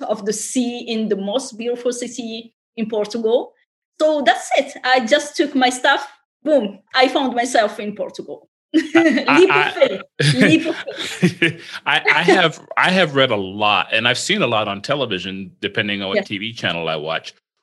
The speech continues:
Speaker 2: where there are a lot of expats who have moved to Portugal, and
Speaker 1: Yes.
Speaker 2: especially expats of color, because
Speaker 1: Yes.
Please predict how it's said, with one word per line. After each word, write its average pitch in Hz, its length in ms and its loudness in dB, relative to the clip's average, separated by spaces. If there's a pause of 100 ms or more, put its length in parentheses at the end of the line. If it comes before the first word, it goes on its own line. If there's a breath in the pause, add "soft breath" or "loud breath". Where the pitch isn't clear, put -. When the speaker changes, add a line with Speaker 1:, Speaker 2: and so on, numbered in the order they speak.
Speaker 2:
where 110 160 4
there 156 160 4
are 127 280 4
a - 120 0
lot 107 520 0
of 117 300 -6 (600)
expats 90 720 -4 (260)
who 101 120 -8
have 101 280 -4
moved 107 500 -10 (160)
to 117 80 -10
Portugal, 104 600 -6 (260)
and 107 160 0
Speaker 1:
Yes. 101 180 -4
Speaker 2:
especially 131 680 0
expats 107 520 -4
of 90 140 -14
color, 85 340 -4 (520)
because 107 460 0
Speaker 1:
Yes. 107 80 -2